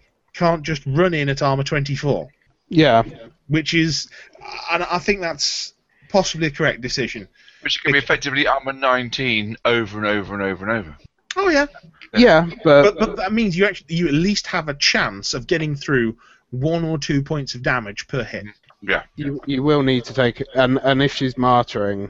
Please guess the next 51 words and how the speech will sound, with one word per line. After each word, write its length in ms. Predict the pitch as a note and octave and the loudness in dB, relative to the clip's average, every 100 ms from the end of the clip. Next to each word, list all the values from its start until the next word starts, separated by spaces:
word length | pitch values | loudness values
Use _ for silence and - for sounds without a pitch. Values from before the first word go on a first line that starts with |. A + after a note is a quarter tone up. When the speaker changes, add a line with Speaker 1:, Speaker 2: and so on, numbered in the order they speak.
| - | -4
Speaker 2:
which 300 | A#2 A#2 - | -2 -2 -2
I 100 | C3 | 0
don't, 180 | C3+ D#3 - _ _ - | 2 0 -2 _ _ -14
she 220 | - D3 | 0 4
remains, 840 | D3+ D#3 E3+ E3+ D#3 C#3+ C3 - - _ _ | 6 6 6 4 4 0 -4 -8 -14 _ _
Speaker 1:
She 160 | - | -6
Speaker 2:
she's 80 | C#3+ | 0
Speaker 1:
can't 100 | E3+ | 2
Speaker 2:
still 100 | E3 D3+ | 2 2
got 60 | |
Speaker 1:
block 100 | G#3 | 0
Speaker 2:
the 80 | E3+ | 0
same 220 | D3+ E3 | -2 -2
Speaker 1:
martyr 140 | C3+ A2+ | -4 -2
damage. 280 | D3 G#2+ F#2+ | -2 -2 -6
Speaker 2:
feat. 200 | D3 - _ - - - | -14 -18 _ -16 -12 -4
What's 180 | A#2+ | 0
that, 180 | D3 D3 | 2 0
sorry? 240 | D3+ E3+ - - - | 0 -2 -4 -16 -14
Speaker 1:
She 160 | - - | -10 -4
can't 220 | D#3 C#3 | -4 0
block 300 | C3 C3+ - | 0 0 -2
martyr 300 | C3 A#2+ A#2+ | -4 -4 -4
damage 300 | A2+ G#2+ G#2 | -6 -4 -4
either. 260 | G#2 G2+ - _ _ _ - | -4 -6 -12 _ _ _ 2
Speaker 2:
Oh, 180 | C#3+ B2+ | 4 4
okay. 220 | B2+ F#2+ - - - | 2 -4 -8 -16 -12
Speaker 1:
That's 120 | - C3+ | -2 2
Speaker 2:
So 60 | D3 | 4
Speaker 1:
good. 60 | |
Speaker 2:
if 120 | D#3+ D#3+ | 4 2
you 120 | E3+ | 4
are 160 | F3 | 4
martyring 800 | E3+ C#3+ C#3 C#3 A#2+ G#2 G#2 G#2+ A2 _ _ _ - | 6 4 4 0 -6 -6 -6 -10 -16 _ _ _ -8
and 120 | A#2+ | -4
you 100 | A#2 | 2
are 120 | B2 | 2
cancering 480 | B2 B2+ A#2 - A#2 | 2 -4 -4 -4 -6
five 300 | A2+ A#2+ A#2 | 0 0 2
damage, 440 | A#2+ A2+ G#2+ G#2 - | 0 0 -2 -6 -6
I 40 | A#2+ | -4
mean, 160 | A#2+ | -2
even 540 | B2+ B2+ A#2+ A2+ A2 A2 _ _ _ - | -2 -2 -4 -4 -6 -10 _ _ _ -2
Speaker 1:
Yeah, 80 | B2+ | 2
Speaker 2:
unless 220 | C3+ C3+ | 2 2
Speaker 1:
it, 60 | B2+ | -4
Speaker 2:
she 60 | |
still 240 | B2 - C3 | -6 -4 0
has 220 | B2+ - - | 0 -2 -2
aura, 340 | A#2+ A2+ G#2+ | 0 0 -2
Speaker 1:
it, 120 | E3+ | -4